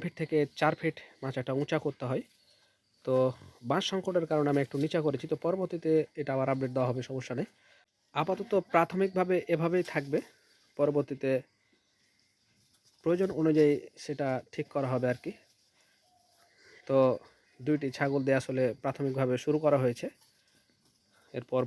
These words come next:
পরবর্তীতে দেখা যাক আসলে কতদূর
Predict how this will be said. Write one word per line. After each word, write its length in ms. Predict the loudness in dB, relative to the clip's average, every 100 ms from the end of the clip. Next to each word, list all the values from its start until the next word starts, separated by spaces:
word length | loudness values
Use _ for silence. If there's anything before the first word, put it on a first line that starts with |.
| 0
পরবর্তীতে 540 | -2 -2 -6 -6 -2 -2 -4 _ -20 _ _ _ _ _ _ 0
দেখা 240 | 2 2 0
যাক 120 | -2 -6 _ -16
আসলে 280 | -6 0 2 0 -6 _ _ _ _ _ _ _ _ _ _ 0
কতদূর 360 | 2 2 0